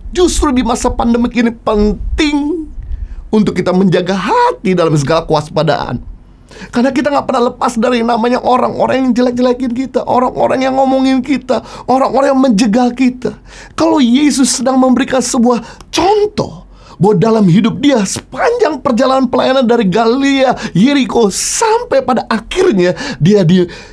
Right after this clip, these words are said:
mati di kayu salib di Yerusalem dan kemudian bangkit kembali naik ke surga, dia sedang memberitahu kepada kita,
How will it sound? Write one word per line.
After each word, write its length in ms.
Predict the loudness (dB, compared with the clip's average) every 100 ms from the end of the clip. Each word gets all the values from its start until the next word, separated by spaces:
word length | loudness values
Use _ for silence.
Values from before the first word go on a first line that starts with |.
| -8 -2
mati 320 | 0 2 2
di 80 | 2
kayu 80 | 0
salib 320 | 2 2 4
di 160 | 4
Yerusalem 400 | 2 2 0 2
dan 80 | 2
kemudian 320 | 0 2 2
bangkit 480 | 2 2 2 2 -2
kembali 320 | 0 2 2
naik 260 | 2 0 0
ke 60 | -4
surga, 560 | 0 2 4 2 0 -4 -20 -20 -20 -12 -2
dia 80 | 0
sedang 320 | 2 2 4
memberitahu 560 | 2 0 -2 -2 -2
kepada 240 | 0 0 0
kita, 240 | 0 -2